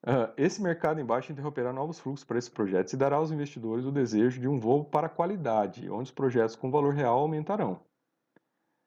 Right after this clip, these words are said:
Acho que é isso, acho que isso é algo que todos nós deveríamos estar ansiosos. Eu realmente, tá, pessoal? Tenho falado nos vídeos, vocês podem ver e voltar atrás. Eu gosto de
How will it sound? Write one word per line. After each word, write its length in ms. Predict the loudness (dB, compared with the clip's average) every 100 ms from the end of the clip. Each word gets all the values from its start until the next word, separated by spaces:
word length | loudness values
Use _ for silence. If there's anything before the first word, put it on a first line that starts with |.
| _ _ _ _
Acho 320 | 2 2 0
que 100 | -4
é 60 | -2
isso, 400 | 0 -2 -6 -14 -2
acho 300 | 0 0 -6
que 100 | -6
isso 300 | -6 -6 -2
é 20 |
algo 300 | 0 0 -2
que 80 | -8
todos 240 | -6 -4
nós 200 | -2 -2
deveríamos 340 | 2 2 2 -2
estar 180 | -2
ansiosos. 600 | -4 -2 2 2 0 -10 _ _ _ _ _ _ -6
Eu 140 | -4
realmente, 600 | 0 2 4 2 0 -2
tá, 160 | 0 0
pessoal? 480 | 0 -6 -8 -10 -12 _ _ _ _ _ -20 _
Tenho 200 | -2 -2
falado 400 | 0 0 0 0
nos 80 | -4
vídeos, 500 | -8 -6 -6 -6 -8
vocês 160 | -8 -6
podem 340 | -2 0 -2
ver 200 | -4 -2
e 40 | -2
voltar 280 | -4 -4
atrás. 520 | -6 -2 0 0 -2 -12 _ -20 -20 -20 _ _ -6
Eu 120 | -2
gosto 360 | 2 2 2 -6
de 280 | -6 -8